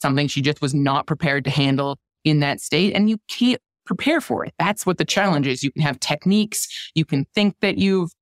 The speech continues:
prepared for it, but until you've experienced it, and she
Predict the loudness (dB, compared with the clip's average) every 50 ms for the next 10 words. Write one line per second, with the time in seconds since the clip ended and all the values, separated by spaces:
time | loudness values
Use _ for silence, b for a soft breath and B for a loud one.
0 | _ _ -4 -2 0 2 2 0 0 -2 0 0 0 0 0 -2 -2 -2 0 2
1 | 2 0 -2 -2 -2 0 2 2 2 0 0 -2 -2 -4 -6 -4 -2 0 0 2
2 | 2 2 2 0 0 -2 -2 0 0 0 0 0 0 0 2 2 2 0 0